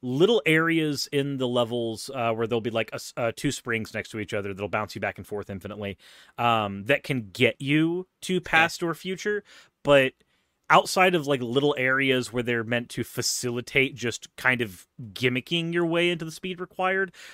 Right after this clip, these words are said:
Speaker 1: the level design is so explorative and stopgap. The levels, especially for a first-time player, do not facilitate gathering and keeping the speed and momentum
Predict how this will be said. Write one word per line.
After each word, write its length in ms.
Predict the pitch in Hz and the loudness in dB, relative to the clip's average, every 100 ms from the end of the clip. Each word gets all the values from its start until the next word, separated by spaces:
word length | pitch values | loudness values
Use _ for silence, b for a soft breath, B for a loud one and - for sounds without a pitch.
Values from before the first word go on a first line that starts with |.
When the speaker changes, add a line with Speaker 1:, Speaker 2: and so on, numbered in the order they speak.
| B | B
Speaker 1:
the 100 | 151 | 6
level 640 | 151 131 127 135 147 139 147 | 6 6 2 8 8 8 2
design 640 | 123 127 101 117 117 117 | 0 -4 -4 -6 -4 -6
is 160 | 120 127 | -6 -8
so 260 | - 123 | -2 0
explorative 960 | 135 123 - - 117 120 123 123 120 113 | 0 -4 -12 -6 -2 0 -2 -2 -4 -4
and 280 | 127 98 92 | -10 -12 -12
stopgap. 760 | - - 123 120 113 101 95 - B B B B | -10 -4 -4 -2 -2 -2 -4 -12 B B B B
The 120 | 123 | 4
levels, 920 | 135 113 131 143 131 117 104 90 - - _ - | 4 4 6 6 6 0 -2 -8 -12 -14 _ -8
especially 560 | - - 147 143 147 | -6 -2 0 0 -2
for 160 | 139 131 | -2 -2
a 60 | 113 | -4
first-time 400 | 117 - 139 143 | -4 -4 -4 -4
player, 320 | - 165 160 | -4 -4 -4
do 180 | 117 123 | -4 -4
not 160 | 113 | -4
facilitate 880 | - - 117 107 - 98 98 - 120 | -8 -6 -4 -4 -2 -4 -6 -14 -10
gathering 480 | 95 120 113 113 107 | 0 0 0 -2 -4
and 140 | 101 | -6
keeping 340 | - 117 - 107 | -6 -8 -6 -10
the 60 | |
speed 300 | 95 - 107 | -10 -8 -8
and 100 | 98 | -6
momentum 560 | 98 95 95 92 98 92 | -8 -8 -10 -10 -12 -14